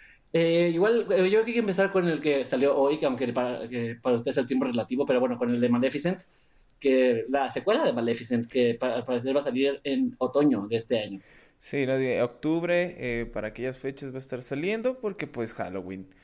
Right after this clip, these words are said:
Speaker 2: y pa-,
Speaker 1: Ujú.
Speaker 2: para que la gente
Speaker 1: Y porque
Speaker 2: alcance a
Speaker 1: brujas.
Speaker 2: Sí, claro, para, para que vayan a, a, eh, que quede de moda para Halloween, para que los, se vendan los disfraces.
Speaker 1: <laughs> El, el, el tráiler en general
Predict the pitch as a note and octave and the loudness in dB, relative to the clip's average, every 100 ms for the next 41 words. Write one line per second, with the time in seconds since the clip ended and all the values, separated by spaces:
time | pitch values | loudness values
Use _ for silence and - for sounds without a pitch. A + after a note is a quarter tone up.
0 | _ _ - - F3 E3+ F3 F3 F#2 - | _ _ -8 0 2 2 0 -4 -8 -8
1 | F2+ G2+ G#2 C3+ - B2 B2 A#2+ A#2 A#2 | -10 -10 -6 -4 0 0 0 0 0 -2
2 | - - _ _ _ _ _ - B2 A2+ | -8 -16 _ _ _ _ _ -12 -10 -6
3 | A#2 A2+ A2+ A2 A#2 A2+ A2 A#2 A#2+ B2 | -6 -4 -6 -6 -6 -6 -4 -2 -2 -2
4 | A#2+ A2+ G#2+ - G2+ G2+ G2+ F#2 D#2+ _ | -6 -6 -8 -8 -8 -8 -8 -10 -14 _
5 | _ _ - - - A#2 A2 G#2+ A2+ - | _ _ -16 -14 -10 -8 -8 -8 -10 -4
6 | B2+ B2 B2 A#2 A2+ A#2 A#2 A2 G#2 F#2 | -2 0 -2 -4 -4 -4 -2 -4 -6 -8
7 | - G#2+ G2 F#2+ F#2 F2 F2 F#2 F#2+ - | -8 -8 -8 -10 -12 -12 -10 -10 -10 -6
8 | C3 A#2+ G#2+ A2 A#2 A2 G#2 - A2+ G#2+ | -8 -6 -8 -6 -6 -6 -8 -6 -4 -4
9 | F#2 - - - - - - - - E3+ | -8 -14 -14 -14 -16 -18 -20 -10 -8 -8
10 | - - - - G#3+ - B3 - C4+ - | -10 -18 -8 -2 0 2 0 0 0 0
11 | E4+ A#4 A#4 A#4+ F#4 A#3+ G#3+ G#3+ A3 B3 | 2 4 6 4 2 -2 -2 0 0 -2
12 | A#3 | -6